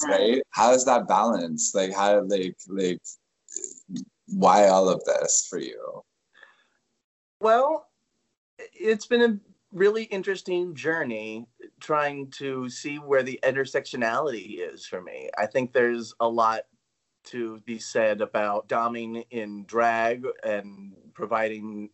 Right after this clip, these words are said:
Speaker 3: some different gender twists in, in what, uh, what I'm doing and what is, is done and what can be done.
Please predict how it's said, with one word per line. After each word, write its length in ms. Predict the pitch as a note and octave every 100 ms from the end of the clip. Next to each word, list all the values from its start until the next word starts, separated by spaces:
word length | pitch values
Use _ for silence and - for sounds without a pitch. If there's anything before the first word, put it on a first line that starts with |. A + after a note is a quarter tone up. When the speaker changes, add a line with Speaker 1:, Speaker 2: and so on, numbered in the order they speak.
| - G#2 A#2
Speaker 3:
some 320 | - A2 G#2
different 500 | A#2+ - A2 G#2+ -
gender 720 | G#2 A#2+ A2+ A2+ G#2+ G#2+ G#2 _ _ _ _ _ _ -
twists 720 | - E3 A#2 - - - -
in, 320 | - A2 G#2 - _ _ -
in 260 | A#2+ G#2+
what, 260 | G#2 A2 - _ _ _ -
uh, 260 | G#2+ G#2
what 260 | G#2 G#2+ A2+
I'm 160 | G#2+ G#2
doing 380 | A#2 A2 A#2+
and 100 | A2
what 120 | G2+ G#2
is, 260 | G#2 G2 -
is 220 | A2+ G2+
done 300 | - G2 A2
and 120 | A2
what 200 | G2+ F#2+
can 200 | B2+ B2+
be 120 | G#2
done. 400 | F#2 E2+ E2 F#2+